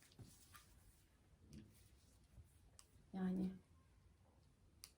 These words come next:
çok güzelmiş yeri bu arada. Ben böyle cepli eşofmanları çok severim, eşofman altlarını.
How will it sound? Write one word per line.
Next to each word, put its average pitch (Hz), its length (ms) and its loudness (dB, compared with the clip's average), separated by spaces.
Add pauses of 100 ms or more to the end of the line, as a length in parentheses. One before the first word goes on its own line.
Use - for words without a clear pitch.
(580)
çok - 180 -16
güzelmiş 170 400 8
yeri 165 180 8
bu 165 100 4
arada. 175 340 0 (1080)
Ben 202 160 8
böyle 196 160 8
cepli 196 260 4
eşofmanları 190 600 4
çok - 180 -8
severim, 185 340 4
eşofman - 420 0
altlarını. 190 540 2